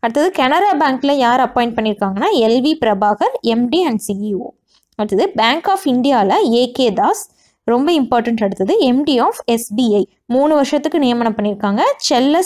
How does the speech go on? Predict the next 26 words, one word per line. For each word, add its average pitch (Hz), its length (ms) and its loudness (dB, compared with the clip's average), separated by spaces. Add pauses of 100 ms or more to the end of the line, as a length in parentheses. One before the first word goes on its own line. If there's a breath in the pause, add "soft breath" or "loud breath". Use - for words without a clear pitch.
ஸ்ரீனிவாசலு 262 680 0
செட்டி. 220 560 -4 (1500 loud breath)
அடுத்து, 254 300 0
உலகத்திலேயே 294 720 2 (240 loud breath)
மிக 294 320 0
நீளமான 285 920 2
அவேர்னஸ் 311 500 -2
ஹியூமன் 320 340 0 (140)
செயின், 233 140 0 (220)
ஹியூமன் 339 340 -2
செயின் 269 200 0
வந்து 233 400 0 (340 loud breath)
பீகார் 311 420 2
மாநிலத்துல 240 500 2
வந்து 214 200 0
பண்ணிருக்காங்க. 208 640 0 (380 loud breath)
அது 240 200 0
பாத்தீங்கன்னா, 254 340 0 (300)
பதினெட்டாயிரம் 285 600 2
கிலோமீட்டர் 269 560 0
க-, 226 260 0
அளவு 247 340 2
கொண்ட 240 360 -2
ஹியூமன் 247 300 -2
செயினை 214 340 -2
வந்து 226 400 0